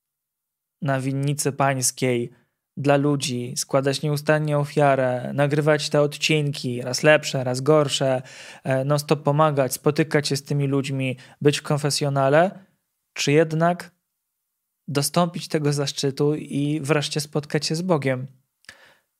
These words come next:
Chyba każdy kapłan, e, tak naprawdę, e, staje przed takim wyborem. I to jest właśnie nie-, niesamowite. Z jednej strony kocham życie, w ogóle cudowne jest to, że mogę być księdzem i jestem wielkim szczęściarzem, że Pan Bóg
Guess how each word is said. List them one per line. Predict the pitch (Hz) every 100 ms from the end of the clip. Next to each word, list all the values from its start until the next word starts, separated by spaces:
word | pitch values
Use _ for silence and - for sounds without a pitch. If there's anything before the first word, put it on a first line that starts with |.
| _ _ -
Chyba | 170 160
każdy | 170 156 151
kapłan, | 151 180 - 135 127 131 - _ _
e, | 208 131
tak | 131 139 147
naprawdę, | 135 147 135 139 139 - - - - _
e, | 135 135 131 143
staje | 131 156 143
przed | 139 143 -
takim | 151 147 135
wyborem. | 143 143 135 127 131 - _ _ _ _ _ _ _
I | 180 165 - 143
to | 180
jest | 160
właśnie | 156 156 160
nie-, | 160
niesamowite. | 156 156 165 156 165 180 131
Z | 127
jednej | 170 165
strony | 156 165 165 151
kocham | - 190 196 165
życie, | 151 160 151 135 135
w |
ogóle | 139 139
cudowne | 135 - 165 160 160 156 147
jest | 147 - - _
to, | 151
że | 147
mogę | 147 156 147
być | 139 -
księdzem | - 156 151 147 147
i | 151 143 - - _
jestem | 139 - 143
wielkim | 123 156 160 147 170
szczęściarzem, | 160 - 160 143 - 151 139 143 143
że | 135 131
Pan | 139 135
Bóg | 139 135